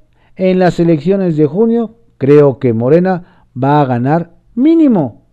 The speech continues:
unas cuatro gubernaturas. Y si la sociedad civil sale a votar a nivel masivo, este seis de junio le podremos ganar a las bestias de Morena,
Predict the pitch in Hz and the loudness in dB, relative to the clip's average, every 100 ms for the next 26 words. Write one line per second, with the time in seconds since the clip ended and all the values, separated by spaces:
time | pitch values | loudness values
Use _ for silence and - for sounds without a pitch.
0 | _ 226 233 226 214 - 170 156 156 151 | _ -6 -2 -2 -4 -4 -4 -4 -2 -4
1 | 147 143 139 135 - 98 71 - _ _ | -2 -2 -2 -4 -6 -12 -12 -20 _ _
2 | _ _ _ _ _ - 160 135 - 117 | _ _ _ _ _ -6 -4 -4 -4 -6
3 | 110 104 - 95 90 92 143 - 190 185 | -4 -4 -8 -14 -12 -8 -8 -4 -4 -2
4 | 123 - _ _ - 135 143 127 104 92 | -2 -6 _ _ -4 0 2 2 -2 -6
5 | 92 123 117 - _ 131 127 123 120 120 | -4 -4 -4 -10 _ -4 -2 -2 -2 0
6 | 147 151 135 113 226 233 151 - _ _ | 2 2 0 -4 -4 0 -2 -4 _ _
7 | - 208 208 - 185 208 214 190 208 214 | -4 0 0 -2 -4 -2 -2 0 0 0
8 | 165 160 190 _ _ _ _ 262 254 247 | -2 -2 -6 _ _ _ _ -2 -2 0
9 | 240 226 208 202 196 196 190 190 170 165 | 0 2 2 2 -2 -4 -2 -2 -2 -4
10 | - _ - 104 110 104 98 120 139 - | -10 _ -10 -6 -6 -8 -8 -2 -2 -2
11 | 110 98 113 180 180 101 | -10 -8 -6 -4 -4 -6